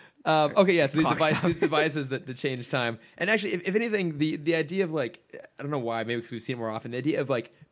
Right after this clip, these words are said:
Speaker 1: being trapped in a tunnel that, like, makes you move faster and everything almost makes more sense in the opposite one, where it's, like, it slows you down to the point where the world's moving way fast be-,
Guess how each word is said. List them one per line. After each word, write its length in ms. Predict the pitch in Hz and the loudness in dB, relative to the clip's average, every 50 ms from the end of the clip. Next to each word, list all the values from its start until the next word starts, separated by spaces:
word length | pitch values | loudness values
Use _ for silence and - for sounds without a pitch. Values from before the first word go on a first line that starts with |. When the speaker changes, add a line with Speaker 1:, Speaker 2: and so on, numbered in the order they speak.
| _ - | _ 0
Speaker 1:
being 160 | 170 151 143 | 0 0 0
trapped 240 | - 160 151 143 160 | -2 -4 -4 -2 -2
in 60 | 139 | -4
a 40 | 120 | -4
tunnel 280 | - 143 135 131 131 127 | -4 -4 -2 -2 -2 -2
that, 100 | 123 117 | -2 -2
like, 300 | 117 113 110 107 - 123 | -2 -2 -2 -4 -6 -6
makes 240 | 123 123 117 - | -6 -6 -6 -6
you 80 | 131 123 | -6 -6
move 200 | 120 117 113 107 | -4 -6 -6 -8
faster 360 | - - 123 123 143 156 - 196 | -8 -8 -6 -4 -4 -4 -4 -4
and 80 | 190 | -4
everything 300 | 190 190 185 185 196 175 | -4 -4 -2 -4 -4 -2
almost 200 | 165 143 139 135 | 0 0 0 0
makes 200 | 139 135 127 - | 0 -4 -4 -4
more 100 | 131 123 | -6 -6
sense 220 | 117 - 127 117 113 | -6 -6 -10 -10 -8
in 40 | 110 | -10
the 60 | 107 | -8
opposite 300 | 101 110 120 - 143 143 | -8 -8 -6 -6 -6 -4
one, 240 | 139 131 131 135 139 | -4 -4 -4 -4 -4
where 120 | 123 107 | -4 -4
it's, 140 | 107 - - | -6 -6 -4
like, 280 | 123 107 104 - - _ _ _ _ _ _ _ _ - | -4 -4 -6 -6 -12 _ _ _ _ _ _ _ _ -8
it 80 | - 135 | -8 -6
slows 240 | - - 156 147 139 | -2 0 2 2 2
you 40 | 135 | 2
down 180 | 131 131 127 131 | 2 2 2 0
to 20 | |
the 60 | 123 120 | -2 -4
point 200 | - 127 117 117 | -4 -4 -4 -2
where 280 | 113 113 110 107 107 107 | -2 -2 0 0 -2 -2
the 80 | 113 | -2
world's 240 | 110 113 113 110 117 | -2 -2 -2 -2 -4
moving 480 | 120 110 104 110 107 107 107 104 101 - | -6 -4 -4 -4 -4 -4 -6 -8 -12 -14
way 300 | - 107 101 113 113 113 | -14 -8 -4 -2 -2 -2
fast 340 | - 117 104 107 - - - | -2 -4 -6 -6 -8 -12 -12
be-, 340 | 110 104 98 98 92 - | -12 -12 -12 -12 -16 -18